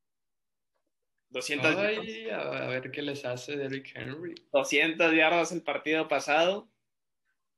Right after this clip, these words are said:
Speaker 1: pero bueno, aguas aquí. Ahí tienes a T J Watt, Cameron Hayward, Bud Dupree. La única baja es Devin Bush toda la temporada.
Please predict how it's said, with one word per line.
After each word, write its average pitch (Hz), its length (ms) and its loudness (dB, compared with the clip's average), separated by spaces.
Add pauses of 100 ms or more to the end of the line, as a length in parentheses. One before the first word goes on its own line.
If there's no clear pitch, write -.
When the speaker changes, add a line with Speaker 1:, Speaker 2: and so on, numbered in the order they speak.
Speaker 1:
pero 117 220 0
bueno, 127 340 2 (520)
aguas 135 340 2
aquí. 147 480 0 (320)
Ahí 113 100 -20 (140)
tienes 139 300 0
a 123 80 -16
T 139 220 0
J 135 60 0
Watt, 123 300 -2 (720)
Cameron 135 380 -2
Hayward, 110 420 -4 (800)
Bud 127 180 -2
Dupree. 127 500 -6 (920)
La 127 200 -2
única 175 380 0
baja 151 360 0
es 151 280 -6
Devin 131 300 -4
Bush 127 240 -6
toda 120 140 0
la 120 100 -4
temporada. 95 520 -8